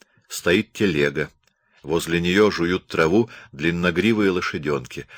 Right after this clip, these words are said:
а с жёлоба по капле стекает вода. "Кажется, нигде никого", шепнул Ромашов и вдруг встрепенулся,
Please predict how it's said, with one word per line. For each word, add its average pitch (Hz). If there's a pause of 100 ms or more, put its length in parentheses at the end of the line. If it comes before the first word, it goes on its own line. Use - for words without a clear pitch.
(240)
а 78
с 71
жёлоба 120
по 90
капле 95
стекает -
вода. 65 (1300)
"Кажется, 87
нигде 80
никого", 80 (560)
шепнул 87
Ромашов 78 (640)
и 82
вдруг 95
встрепенулся, 120